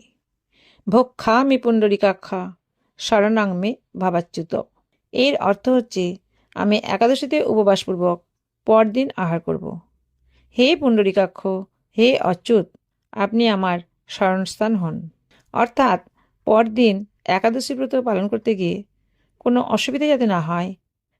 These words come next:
কোনো বাধা বিপত্তি যাতে না আসে, একাদশী ব্রত যাতে সুষ্ঠুভাবে পালন করতে পারা যায়, সেজন্য শ্রীকৃষ্ণের নিকট সংকল্প করতে হবে বা প্রার্থনা করতে হবে।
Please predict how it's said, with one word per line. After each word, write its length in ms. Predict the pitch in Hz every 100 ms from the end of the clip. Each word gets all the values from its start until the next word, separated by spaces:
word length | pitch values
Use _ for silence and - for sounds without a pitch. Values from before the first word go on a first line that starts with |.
| _
কোনো 240 | 254 254 240
বাধা 340 | 196 196 220
বিপত্তি 640 | 202 190 226 - 233 190 208 _ - - _ _ -
যাতে 200 | 190 202
না 280 | 185 185 -
আসে, 400 | 170 - 196 175 175 _ _ _ _ _ _ _
একাদশী 480 | - - 240 254 262
ব্রত 180 | 247 233
যাতে 280 | 240 196 175
সুষ্ঠুভাবে 580 | - 196 - 226 226
পালন 280 | 214 180 180
করতে 260 | 180 175 196
পারা 280 | 190 160 160
যায়, 260 | 165 156 - _ _ _ -
সেজন্য 560 | - 220 233 190 170 175 _
শ্রীকৃষ্ণের 500 | - 220 220 254 214
নিকট 380 | 185 175 165 170 _ _
সংকল্প 640 | - 190 - - 202 202 240
করতে 260 | 208 -
হবে 260 | 147 147 156 - _ _ _ _ -
বা 120 | 196
প্রার্থনা 500 | 170 185 175 - 208
করতে 280 | 247 165 -
হবে। 240 | 151 -